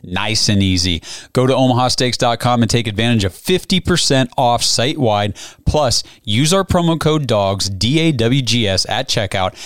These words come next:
and you'll get an additional forty dollars off your order.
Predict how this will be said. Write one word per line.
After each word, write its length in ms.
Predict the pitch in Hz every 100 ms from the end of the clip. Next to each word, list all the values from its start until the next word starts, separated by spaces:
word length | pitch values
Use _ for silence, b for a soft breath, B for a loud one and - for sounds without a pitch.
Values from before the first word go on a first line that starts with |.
| B
and 140 | - 98
you'll 120 | 139
get 180 | 131 123
an 140 | 107
additional 520 | 90 82 127 - 120 95
forty 500 | - 135 147 156 170
dollars 680 | 131 120 117 87 78 73 -
off 260 | 110 90 -
your 120 | 98
order. 400 | 95 80 73 -